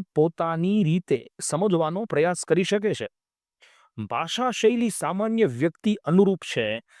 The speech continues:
જેથી વાચકને પૂર્ણ લાભ મળી શકે.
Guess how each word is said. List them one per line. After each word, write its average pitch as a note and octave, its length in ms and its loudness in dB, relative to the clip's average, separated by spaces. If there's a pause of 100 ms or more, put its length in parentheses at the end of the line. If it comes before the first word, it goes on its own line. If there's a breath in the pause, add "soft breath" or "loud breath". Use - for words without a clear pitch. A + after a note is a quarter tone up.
(320 soft breath)
જેથી F#3 460 2
વાચકને F3 760 0
પૂર્ણ G#3+ 760 0
લાભ F#3 300 -4
મળી C#3 280 0
શકે. G#2 340 -10